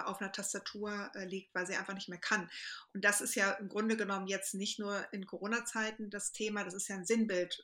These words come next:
für die Situation, die sie ja auch, wie sie auch schon vor Corona und auch hierzulande ist. Und, ähm, also hier geht es bei, bei, äh, Health Humanities wirklich darum,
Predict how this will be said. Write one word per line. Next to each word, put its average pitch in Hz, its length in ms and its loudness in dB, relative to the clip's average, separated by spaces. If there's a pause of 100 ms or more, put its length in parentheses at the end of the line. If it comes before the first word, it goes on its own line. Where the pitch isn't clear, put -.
(120)
für 180 340 -4
die 180 80 -6
Situation, 180 560 -4
die 180 80 -6
sie 175 120 -6
ja 151 120 -6
auch, - 120 -12 (260)
wie 196 100 -8
sie 175 160 -4
auch - 80 -6
schon 170 200 -8
vor 190 180 -4
Corona 196 400 -2
und 170 100 -4
auch 170 120 -6
hierzulande 180 500 -2
ist. 220 180 -6 (760)
Und, 220 360 6
ähm, 202 460 2 (440)
also 214 160 2
hier 254 260 2
geht 262 200 2
es - 280 0 (160)
bei, 196 400 0
bei, 185 360 -2
äh, 190 440 -4
Health 208 240 0
Humanities 220 640 -4
wirklich 226 240 -4
darum, 220 560 4